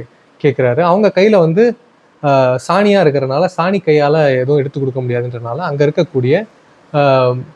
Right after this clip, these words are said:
கிழங்கு, மரவள்ளி கிழங்கு ரெண்டு அங்க இருக்கு, எடுத்துக்கோங்க அப்படின்னு சொல்லி அவங்க சொல்றாங்க. உடனே அவர் எடுத்துக்கிறாரு. எடுத்துட்டு அவருக்கு வந்து விபூதி கொடுக்குறாரு. விபூதியும் வந்து கையில சாணியா இருக்கே அப்படின்னு சொல்லிட்டு, "நீங்க அங்க இருக்கக்கூடிய அந்த சட்டியில போட்டுருங்க, அங்-,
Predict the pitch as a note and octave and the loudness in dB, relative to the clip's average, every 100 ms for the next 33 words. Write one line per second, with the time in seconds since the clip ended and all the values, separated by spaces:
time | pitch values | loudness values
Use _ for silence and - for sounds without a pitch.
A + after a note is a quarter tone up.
0 | _ _ E3+ F#3 G3 D#3+ C3+ C#3 F3+ F3 | _ _ 0 2 2 2 0 2 2 0
1 | D#3 D3 C#3 C3 B2+ B2+ B2+ B2+ B2+ C#3+ | -2 -4 -2 -2 -4 -4 -4 -4 -4 -4
2 | C#3+ B2+ A#2+ A#2+ A#2+ C3 C3 A#2+ D#3 G3 | -6 -4 -4 -6 -4 -4 -4 -2 2 2
3 | C#3 B2 B2 - _ _ _ _ - D3 | 2 -2 -8 -12 _ _ _ _ -2 0
4 | C#3+ C#3+ D3 C3 F3 D#3+ D3+ E3+ C3 B2+ | 2 2 2 2 2 2 4 2 2 0
5 | D3 C#3 B2 A#2+ F3 E3+ E3+ C3+ A#3 A3 | -2 -2 -2 -4 -4 -4 -4 -2 -2 0
6 | D3 D3+ D3+ D#3 F#3+ D3+ B2+ B2+ E3+ G#3+ | 2 2 0 2 4 2 0 0 0 2
7 | F#3 D#3 C3+ B2 B2 B2 B2 - D3 C3+ | 2 0 0 -2 -4 -8 -10 -8 -4 -2
8 | B2+ A#2+ C#3 D#3 F3+ G#3+ G3+ G3 E3 E3 | -2 -4 -2 0 2 4 2 0 -2 0
9 | D#3 D#3 D3+ E3 E3 D#3+ B2+ C#3 C3 C#3 | 0 0 0 0 2 2 0 -2 -4 -4
10 | C3+ B2+ G#3 G#3+ _ _ _ _ E3+ F3+ | -4 -4 -4 -6 _ _ _ _ 0 2
11 | E3 D#3 D3 D3 D3 D#3+ D3 C#3 C3+ - | 4 2 2 0 0 -2 0 0 -2 -4
12 | C3+ F3+ C#3+ C#3 C3+ B2+ A#2+ A#2+ A2+ _ | -2 0 2 0 -2 -4 -6 -8 -12 _
13 | _ - C#3 | _ -8 -6